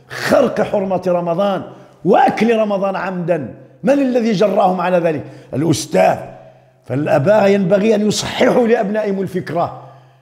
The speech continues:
واش غير يوم عاد اللي راهم مسلمين ولا؟ راه من بكري هما مسلمين وكيسمعوا الفقهاء ويسمعوا الفتاوي، وأي واحد يمشي للإنترنت ويدير هذا السؤال: "متى يصير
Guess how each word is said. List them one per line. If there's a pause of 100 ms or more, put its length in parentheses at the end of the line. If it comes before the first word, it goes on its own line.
واش
غير
يوم
عاد
اللي
راهم
مسلمين
ولا؟ (520)
راه
من
بكري
هما
مسلمين (300)
وكيسمعوا
الفقهاء
ويسمعوا
الفتاوي، (720)
وأي
واحد
يمشي
للإنترنت (360)
ويدير
هذا
السؤال: (340)
"متى (400)
يصير